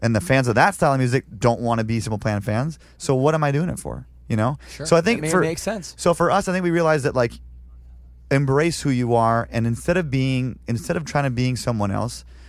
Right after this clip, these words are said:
Speaker 1: be the best version of you, you know?
Speaker 2: Right.
Speaker 1: And that's been a big thing for us, and it's not about being throwback or, like, trying to not disrupt the fans. It's really about, that's who we are, you know? Like, that's what I liked when I started. That's what I still like today.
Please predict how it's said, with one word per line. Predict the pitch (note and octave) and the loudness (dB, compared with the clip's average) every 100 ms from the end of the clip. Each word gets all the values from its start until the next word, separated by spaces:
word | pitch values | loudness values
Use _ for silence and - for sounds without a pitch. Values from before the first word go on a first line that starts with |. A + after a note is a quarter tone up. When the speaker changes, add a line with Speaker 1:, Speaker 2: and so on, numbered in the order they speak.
| - - - - | -20 -20 -20 -6
Speaker 1:
be | C#3 | -2
the | C#3+ | 0
best | A#2 B2 B2+ - | 2 2 0 -2
version | A2 A2+ | -2 0
of | G#2 G2 | -2 -2
you, | G2 G#2 - - - - - - | -2 -4 -4 -10 -20 -20 -12 -4
you | G2+ | -2
know? | G#2 - | -2 -4
Speaker 2:
Right. | A2+ | -8
Speaker 1:
And | A2 | -4
that's | C3+ E3+ | -2 0
been | G3+ | -2
a | |
big | D3 C3 | -2 -2
thing | C#3 C3 | -4 -2
for | A2 | 0
us, | G#2+ A2+ | -2 -2
and | G#2 G2 - - - - | -2 -4 -8 -20 -10 -6
it's | B2+ | -2
not | C#3 D#3 | 2 2
about | C#3+ C3 A#2 - - - - - | 4 4 4 -2 -20 -20 -20 -8
being | A2 C#3 C3 | 0 2 2
throwback | A2 A#2 A#2+ A#2 A2+ G#2+ A#2 | 0 2 4 4 4 4 2
or, | A2+ G#2 | 2 2
like, | G2+ G2 F#2+ - - - - - | 4 2 0 -8 -20 -20 -20 -16
trying | - B2 A#2 A2+ | -4 0 2 0
to | G#2+ | -2
not | G#2 A2 G#2+ G#2+ - B2 | 0 2 2 2 -2 -4
disrupt | A2+ - A2+ A2 - | -4 -2 0 0 0
the | G2 | -6
fans. | - G2 G2 G2+ G2 | -4 -2 -2 -2 -4
It's | - - | -6 -2
really | D#3 F3 | 0 0
about, | C3+ B2+ A2+ - - - - | 2 2 0 -8 -20 -20 -6
that's | C3+ - | -6 -4
who | F#3+ | -4
we | D3+ | -2
are, | A#2 D3+ - | 0 0 -2
you | G#2 | -2
know? | A2 | -2
Like, | A2 G#2+ | 0 0
that's | B2+ C#3 | -2 0
what | D3+ | 0
I | C3 | 2
liked | A2+ B2 | 0 0
when | B2 A2+ | -2 -2
I | |
started. | G2+ G2 G#2 B2 D3+ - - - - - | -2 -2 -2 -2 -6 -10 -18 -20 -20 -6
That's | B2 A#2 | -2 0
what | A#2+ | 0
I | |
still | G#2 B2+ | 0 0
like | A#2 - | 0 0
today. | G2 G2 B2+ | 0 0 -2